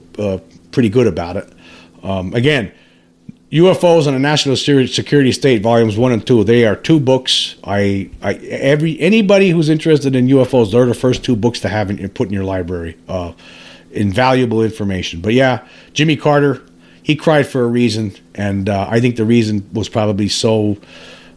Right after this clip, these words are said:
mind-bogglingly, earth-shattering, ridiculous, out of this world, and it could be one of these reasons we're talking about here. Uh, it just, uh,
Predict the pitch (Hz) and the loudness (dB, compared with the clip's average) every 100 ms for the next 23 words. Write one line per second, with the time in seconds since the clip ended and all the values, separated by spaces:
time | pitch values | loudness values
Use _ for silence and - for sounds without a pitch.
0 | - 107 123 127 107 113 117 113 113 110 | -4 0 2 0 0 0 0 0 -2 0
1 | 110 101 101 - _ 139 139 - 123 110 | 0 -2 -6 -10 _ 0 2 0 -2 -2
2 | 110 110 107 107 101 82 - _ - 107 | -2 -2 -4 -4 -6 -8 -20 _ -4 -2
3 | 104 139 143 113 104 - - - - - | 0 0 0 -6 -6 -6 -8 -10 -16 -20
4 | _ - 123 120 113 - 120 135 117 104 | _ -2 0 0 0 -2 2 2 2 0
5 | 98 - - - - 110 113 131 131 120 | -4 -12 -20 -20 -8 -2 -2 0 0 2
6 | 117 120 120 110 123 120 117 113 123 120 | 2 2 2 2 2 2 0 0 -2 -2
7 | 113 113 110 113 117 104 - - - - | -4 -2 -2 0 0 -2 -8 -20 -20 -20
8 | - - - 98 95 92 - _ _ - | -20 -16 -6 -4 -4 -6 -14 _ _ -2
9 | 110 101 117 101 - _ _ _ - - | -2 0 -2 -2 -8 _ _ _ -20 -20
10 | - - - 104 92 - | -20 -20 -10 -6 -6 -8